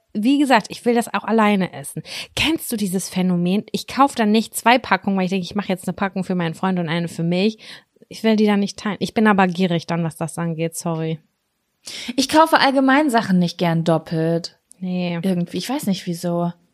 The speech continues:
Speaker 1: Ich auch
Speaker 2: So, es ist
Speaker 1: überhaupt
Speaker 2: auch eine
Speaker 1: nicht.
Speaker 2: schwierige Entscheidung. Macht man eine oder zwei Packungen? Ich finde, das ist auch so ein typisches Gericht, was man sich mittags in den Ofen schiebt, weil man keinen Bock hat zu kochen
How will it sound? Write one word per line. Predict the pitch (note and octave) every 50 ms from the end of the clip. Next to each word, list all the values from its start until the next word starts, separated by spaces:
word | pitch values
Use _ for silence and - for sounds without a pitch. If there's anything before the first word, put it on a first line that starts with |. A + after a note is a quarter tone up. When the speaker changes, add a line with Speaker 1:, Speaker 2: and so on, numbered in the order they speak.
| _ - - -
Speaker 1:
Ich | F3 - -
auch | F3 F#3 F#3 - -
Speaker 2:
So, | - F3
es | A3+ -
ist | F3+
Speaker 1:
überhaupt | F3 - B3
Speaker 2:
auch | A#3 G#3+
eine | A3 A3+
Speaker 1:
nicht. | - -
Speaker 2:
schwierige | B3 A#3+ A#3+ A#3 G#3+ G#3+
Entscheidung. | G#3 G#3+ A3 A3 A3 G3+ F#3
Macht | F#3 F3+ -
man | F#3+ F#3+ F#3 -
eine | F#3 F#3+ G#3 A3 A3 A3+
oder | G#3 F#3+ F#3 F3+ F3+
zwei | - - - F#3+ F#3+ G3 G3+
Packungen? | G3+ - - G#3 - - - G3 F#3 F#3 G3 G3+ - - - - B3+ B3 -
Ich | - - -
finde, | - D4 D4+ D#4 C4+
das | C4 B3 -
ist | - -
auch | A3 G#3+
so | - -
ein | G3+ G3
typisches | G3 - - C4+ C4 - D#4 - - A#3 - -
Gericht, | - F#3+ F3 E3+ F#3 A#3 C4 - - - - - - -
was | - G#3+ G#3+ -
man | G#3+ G#3 F#3+ F#3
sich | F#3+ F3+ -
mittags | G#3 F#3+ A3+ C4+ - - D#4+ E4+ D#4+ - -
in | - G3
den | F#3 F#3 F3+ F3+ -
Ofen | G#3 A#3 C4+ D#4+ - - - F4
schiebt, | - - - D#4 D4+ - -
weil | A3 G3+
man | G3 G3 F#3
keinen | - - F#3 F3 F3
Bock | G#3 A#3+ B3+ -
hat | C#4 C4 -
zu | - - F#3+
kochen | - - G#3 G#3+ - - C4+ C4